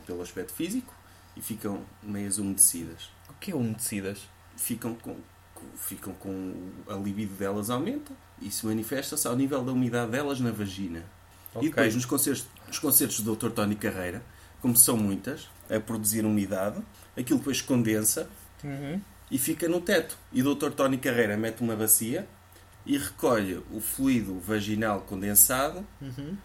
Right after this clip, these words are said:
Speaker 1: das fãs dele e usa isso como ingrediente para as suas receitas.
Speaker 2: Ok.
Speaker 1: Pode acontecer.
Speaker 2: Isso dá uma caldeirada de peixe bem boa, acho eu.
Speaker 1: P-, provavelmente sim. Sim, com o suminho da vagina dos fãs do doutor Tony Carreira.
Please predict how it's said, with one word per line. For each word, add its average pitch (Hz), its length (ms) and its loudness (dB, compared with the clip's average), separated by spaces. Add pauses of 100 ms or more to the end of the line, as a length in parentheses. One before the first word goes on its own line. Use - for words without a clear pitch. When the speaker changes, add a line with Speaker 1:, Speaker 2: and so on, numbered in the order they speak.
(140)
Speaker 1:
das 131 200 0
fãs 147 300 0
dele 196 280 2 (360)
e 160 140 -2
usa 160 240 6
isso 196 320 6
como 190 180 2
ingrediente 196 460 2
para 190 200 0
as 185 100 0
suas 185 220 -2
receitas. - 600 4 (440)
Speaker 2:
Ok. 139 380 4 (420)
Speaker 1:
Pode 92 200 -2
acontecer. - 580 0 (300)
Speaker 2:
Isso - 180 -4
dá 110 80 6
uma 120 160 2
caldeirada 127 540 2
de 147 60 -10
peixe 156 340 -2
bem 156 180 -2
boa, 147 280 -2 (320)
acho 104 280 -2
eu. 151 160 0 (800)
Speaker 1:
P-, - 80 -8 (260)
provavelmente 95 720 0
sim. - 260 0 (480)
Sim, - 280 -4 (120)
com 85 100 -10
o 82 220 -8
suminho 120 540 4
da 135 100 -2
vagina 139 500 0 (680)
dos - 200 -10
fãs 165 260 0
do 160 40 -2
doutor 160 320 -4
Tony 165 240 -4
Carreira. 160 420 -4